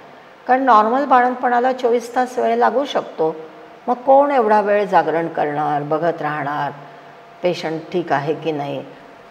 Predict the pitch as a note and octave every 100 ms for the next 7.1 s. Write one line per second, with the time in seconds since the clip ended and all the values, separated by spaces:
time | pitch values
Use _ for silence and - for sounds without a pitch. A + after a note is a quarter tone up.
0 | - - C4+ C#4 B3+ A3+ A#3 C4 B3 A3
1 | A3 A3+ G#3+ G#3+ A3+ A3 G3+ - B3+ D4
2 | D#4+ C4+ F#3+ E3 E3 E3 - F3+ D#3+ F3
3 | E3+ E3+ F3+ F3+ E3 E3 G3+ A#3 B3 -
4 | C4+ G3+ E3 E3 D#3 - - - - -
5 | C4 C#4 B3+ C4 D#4 D#4+ B3 G#3 - A3+
6 | A3 A#3 - G#3+ G3+ F3+ F#3 D#3+ - F3+
7 | F#3